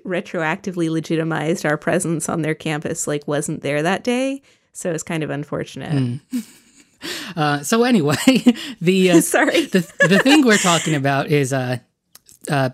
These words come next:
Speaker 2: Stephen Levy, who's been, uh, covering Apple, uh, forever, like, since the first job er-, Jobs era, um,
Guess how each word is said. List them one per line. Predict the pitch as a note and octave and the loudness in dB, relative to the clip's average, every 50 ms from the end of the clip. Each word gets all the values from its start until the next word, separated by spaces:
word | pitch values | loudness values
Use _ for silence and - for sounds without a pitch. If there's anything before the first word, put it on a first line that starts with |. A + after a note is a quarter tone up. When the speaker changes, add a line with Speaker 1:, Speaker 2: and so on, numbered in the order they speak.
| - _ | -6 _
Speaker 2:
Stephen | - - - G3+ F#3 F#3 F3+ E3+ | -6 -2 -2 0 2 2 4 4
Levy, | D#3+ D#3 D3+ C#3+ D3 C#3 C#3+ C#3 B2+ D#3+ A#3+ | 4 4 4 2 2 2 2 0 0 -4 -4
who's | - D#3 D3 C#3 C#3 B2+ B2+ | 0 2 4 4 4 2 2
been, | C3+ D3 C3+ C3 B2 | 0 0 0 0 -2
uh, | B2 B2 B2 B2 A#2+ - _ - _ _ _ _ _ | -2 -2 -4 -6 -6 -10 _ -20 _ _ _ _ _
covering | - - D#3 C#3+ D3+ D3 C#3+ C#3+ C#3 C#3+ | -6 -4 -2 0 0 0 2 0 0 0
Apple, | C3+ C3+ C3+ C3 D3 C3+ C3 B2+ B2+ A#2 - _ _ _ _ _ _ | 0 -2 -2 -2 -4 -2 -2 -2 -4 -6 -10 _ _ _ _ _ _
uh, | E3 C#3 B2+ A#2+ A#2 A#2 A#2+ B2 C3 - _ _ _ _ - - | -2 -2 -2 -2 -2 -6 -6 -8 -10 -14 _ _ _ _ -20 -10
forever, | - - D#3+ D3 C#3+ C#3+ C#3+ D3+ D3+ C#3+ - | -4 -2 -2 0 0 -2 0 -2 -2 -2 -2
like, | - C3+ B2 A2+ - | -2 -2 -2 -2 -4
since | - - C3 - - | -2 -2 -2 -2 -2
the | C3 | -4
first | B2+ - C#3+ C#3+ C3+ - - | -4 -2 -2 -2 -2 0 0
job | D#3 D3 C#3+ C#3 C#3 | 0 2 2 0 -2
er-, | D3 D3+ C#3 D3 - _ _ - | -4 -4 -6 -6 -8 _ _ -6
Jobs | C#3+ D3 C#3+ C#3+ D3 C#3 C#3 | -2 0 0 0 0 -2 -2
era, | - D3+ C#3+ D3 C#3+ C#3 C#3 C3+ - _ _ - - - _ _ _ - | -2 -2 0 0 0 -2 -4 -6 -10 _ _ -20 -20 -20 _ _ _ -8
um, | C3+ B2+ B2 B2 A#2 A#2+ A#2 A#2 - | -6 -6 -6 -6 -6 -8 -8 -8 -10